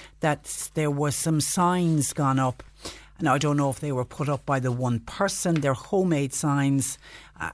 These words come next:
whether it's a group got together and decided to put these signs, we don't know. And if anybody can fill us in and give us more information on who has erected these signs, but they're very obviously from a person or people who do not agree and do not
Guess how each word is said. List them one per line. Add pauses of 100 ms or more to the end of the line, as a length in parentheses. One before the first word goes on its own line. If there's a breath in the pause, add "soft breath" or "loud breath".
(180)
whether
it's
a
group
got
together
and
decided
to
put
these
signs,
we
don't
know.
And
if
anybody
can
fill
us
in
and
give
us
more
information (280 loud breath)
on
who
has
erected
these
signs,
but
they're
very
obviously
from
a
person
or
people (300 loud breath)
who
do
not
agree
and
do
not